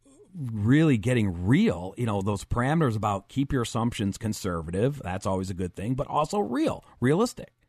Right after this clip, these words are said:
So, it, and they're not always the same thing. You could have a very conservative assumption, it's not realistic at all, or vice versa. But the idea is, as long as you are making conservative and realistic assumptions, your plan should just be s-,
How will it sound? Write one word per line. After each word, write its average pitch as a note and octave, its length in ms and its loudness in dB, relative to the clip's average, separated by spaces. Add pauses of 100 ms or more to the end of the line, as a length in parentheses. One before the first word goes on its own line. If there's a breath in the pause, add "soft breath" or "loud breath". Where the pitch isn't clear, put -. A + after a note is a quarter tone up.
(500 soft breath)
So, G#2+ 240 -2
it, C3 200 -2
and D3 100 4
they're F3 100 4
not G#3+ 160 0
always A#3 220 2
the A#3 80 2
same A3+ 100 2
thing. A3+ 240 2
You A#2 100 0
could C#3+ 100 0
have C3 80 0
a G#2 60 0
very B2+ 180 2
conservative A#2+ 400 -2
assumption, A#2 320 -4
it's F2 100 -4
not G#2+ 200 -4
realistic G2+ 380 -2
at G#2 60 0
all, D#3+ 220 2
or F2 60 -6
vice F#2+ 200 -6
versa. D3+ 320 -2 (580 loud breath)
But C#3+ 240 0
the D3 200 2
idea E3 400 2
is, A#2+ 480 2
as B2 160 -2
long G3 340 2
as C3+ 380 2
you C3+ 180 4
are B2 80 4
making A#2 320 0
conservative B2 840 2
and D#3+ 420 2
realistic A#2 440 2
assumptions, B2+ 720 0 (280 loud breath)
your C#3 140 4
plan B2 360 -2
should D3 160 0
just G#2 260 -4
be A2+ 140 0
s-, - 200 -8